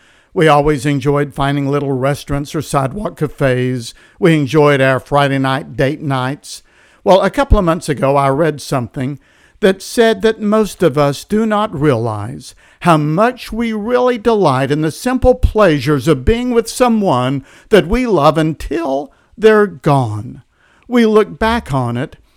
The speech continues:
and things which we took for granted assume a greater significance, and we said, "I didn't realize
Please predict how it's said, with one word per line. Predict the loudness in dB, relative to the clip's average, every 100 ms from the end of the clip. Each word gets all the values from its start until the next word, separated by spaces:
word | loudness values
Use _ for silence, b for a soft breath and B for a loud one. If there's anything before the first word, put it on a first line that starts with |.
| b b
and | 0 0
things | 0 -2 -2 0
which | 0 2
we | 2 2
took | 2 0 2
for | -2
granted | 0 0 0 0 0 0 b b 0
assume | 0 2 2 2 2 0
a | -2
greater | 2 2 2
significance, | 0 -2 -2 -4 -4 -4 -4 -2
and | -4 0
we | 0
said, | 0 2
"I | 0
didn't | 0 -2 0
realize | 2 4 2 2 -2 -4